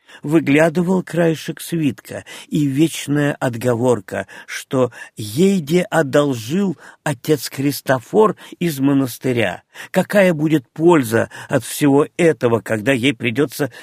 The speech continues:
хозяйничать в собственном замке, и сто человек будут разевать рты на её говядину и пиво? «Верно, моя милая пташка, верно», —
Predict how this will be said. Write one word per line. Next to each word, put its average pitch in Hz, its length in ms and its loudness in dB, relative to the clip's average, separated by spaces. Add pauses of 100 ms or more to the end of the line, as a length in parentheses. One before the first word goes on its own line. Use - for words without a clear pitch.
хозяйничать 147 960 -2 (140)
в - 120 -14
собственном 139 680 0
замке, 147 560 2 (200)
и 180 120 -2
сто 190 380 0
человек 165 640 0 (200)
будут 170 380 2
разевать 156 640 4
рты 165 500 0 (220)
на 165 140 4
её 160 400 4 (140)
говядину 175 840 2
и 190 120 2
пиво? 277 560 0 (880)
«Верно, 85 680 -4 (340)
моя 95 320 -6
милая 113 400 -8
пташка, - 640 -12 (180)
верно», — 101 800 -6